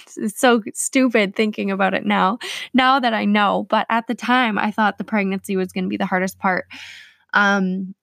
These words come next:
and then we had her, and we used to fight before over stupid things. And then we had her, and we were exhausted 'cause she was up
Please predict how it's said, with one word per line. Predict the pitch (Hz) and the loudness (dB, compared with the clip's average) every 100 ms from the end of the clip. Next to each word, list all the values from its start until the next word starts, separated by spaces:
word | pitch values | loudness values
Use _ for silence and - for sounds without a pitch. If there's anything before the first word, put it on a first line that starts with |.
| - | -4
and | 220 208 202 | 2 2 4
then | 214 208 208 214 208 - _ _ - | 2 2 0 -2 -4 -6 _ _ -4
we | 208 220 | 2 2
had | 202 190 285 349 | 2 2 2 2
her, | 254 185 - - 269 - - - - - - | 2 0 0 -2 -4 -10 -20 -20 -20 -14 -4
and | 220 220 214 214 214 208 208 180 - _ - | 0 0 0 0 0 0 0 -4 -6 _ -6
we | 220 240 | 0 2
used | 285 302 | 2 0
to | 240 | -4
fight | - - 214 233 - | -4 -2 0 0 -2
before | 214 202 - 190 202 226 262 277 - | -4 -6 -4 -2 0 0 -2 -6 -4
over | 214 202 196 190 196 | -2 0 2 0 -2
stupid | - 220 208 208 | -4 -4 -2 -4
things. | 202 196 240 269 - - _ _ _ _ - | -2 -2 -2 -4 -10 -18 _ _ _ _ -2
And | 220 220 | 0 2
then | 214 | 2
we | 214 | 2
had | 208 240 254 | 2 2 2
her, | 220 208 - | 2 2 2
and | 202 202 190 190 190 - | 0 0 0 -2 -4 -4
we | 208 208 | -2 -2
were | 196 | -2
exhausted | 196 190 196 240 - 185 175 202 | -2 0 2 2 -2 -4 -2 -4
'cause | - 190 | -6 -6
she | - 196 | -4 -4
was | 190 - | -4 -2
up | 220 240 - | 0 0 -4